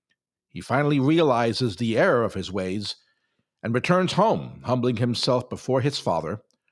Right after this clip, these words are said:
who tearfully rejoices at his return. He forgives him, and he lovingly restores him. We spoke about prodigal churches. How many churches today either are not preaching the gospel,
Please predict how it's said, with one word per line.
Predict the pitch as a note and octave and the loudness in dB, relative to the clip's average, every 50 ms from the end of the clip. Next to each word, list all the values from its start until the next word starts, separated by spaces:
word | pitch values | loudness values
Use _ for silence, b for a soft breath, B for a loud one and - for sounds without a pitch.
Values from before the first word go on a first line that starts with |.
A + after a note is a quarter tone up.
| _ _ _ _ _ _ - | _ _ _ _ _ _ -8
who | A2+ G#2+ | -6 -6
tearfully | - - - E3+ F#3+ F#3 - - E3 D3+ D3 C#3 | -4 0 0 2 2 2 0 0 0 2 2 2
rejoices | B2 B2 A2+ G2 D3 E3+ F#3+ F#3+ C3+ - - F#2+ G#2 | 0 0 0 2 2 2 2 2 0 -2 -4 -4 -4
at | G2+ G2 | -4 -4
his | - B2 C3 A2+ - A#2 | -2 -4 -4 -4 -4 -6
return. | A#2 - - - D3 G#2+ C#2+ A1 G1+ - - _ _ _ _ _ _ _ _ _ _ | -8 -6 -2 -2 -2 -2 -2 -6 -10 -16 -20 _ _ _ _ _ _ _ _ _ _
He | _ - F2+ | _ -16 -14
forgives | - - F#2 F2 C#3 E3+ F3+ D3+ - | -12 -12 -6 -2 0 0 0 -2 -2
him, | - F2 D2 D#2 D#2+ - - _ _ _ _ _ _ _ _ _ _ - | -4 -6 -6 -6 -10 -12 -14 _ _ _ _ _ _ _ _ _ _ -10
and | G2+ G#2+ G#2 | -6 -6 -4
he | G2+ G2 | -4 -2
lovingly | A2 B2+ D3+ D#3 D#3 C3+ B2 B2 A#2 | 0 2 2 2 2 0 0 0 -2
restores | G2+ A2 G#2+ - - - A#2 G2+ F#2 - - | -2 -4 -4 -4 -4 -4 -4 -4 -4 -6 -8
him. | G2+ G2+ F#2+ G2 G2 - _ _ _ _ _ _ _ _ _ _ _ _ _ _ - | -12 -14 -16 -18 -20 -20 _ _ _ _ _ _ _ _ _ _ _ _ _ _ -6
We | D#3+ C3 | -4 -4
spoke | - - - E3 D#3 - | -2 2 2 2 2 4
about | F3 D3 D3+ D#3 D#3 - | 4 4 4 2 2 2
prodigal | - E3+ D#3+ D#3+ E3+ - D#3 D#3 | 2 2 4 4 4 2 0 -2
churches. | - - F3+ G#3 B3 - - - - - - - - - b b b b b b b b b b b b b - | 0 0 0 0 0 0 -6 -12 -12 -12 -12 -12 -12 -12 b b b b b b b b b b b b b -2
How | D3+ D#3+ | 0 2
many | E3+ F3 F3 D#3+ | 2 2 2 0
churches | - - - F3+ F3 E3 - F3 C#3 - | 0 0 0 0 0 0 0 -2 -2 0
today | - E3+ C#3+ D#3 E3+ F#3 C#3+ G2 D#2+ D2+ D#2 - | -2 -2 0 2 2 2 2 0 -2 -6 -10 -10
either | F#2+ G#2+ A2+ A2 A2 A#2+ A2 G#2+ A2 - - | -8 -6 -4 -2 0 0 0 0 -2 -4 -4
are | G2 G2 G2+ F#2+ | -4 -4 -2 -2
not | G2+ A#2 C3+ C#3+ - - - | 0 0 0 0 -2 -4 -6
preaching | - - D3+ E3+ D#3+ - - E3+ E3+ C#3+ | -4 -2 -2 -2 0 0 0 0 2 0
the | D3 | 0
gospel, | B2+ C#3+ D3 E3+ F#3+ F3 - - - C2+ A1+ - | 2 2 2 2 0 0 -4 -8 -10 -12 -12 -12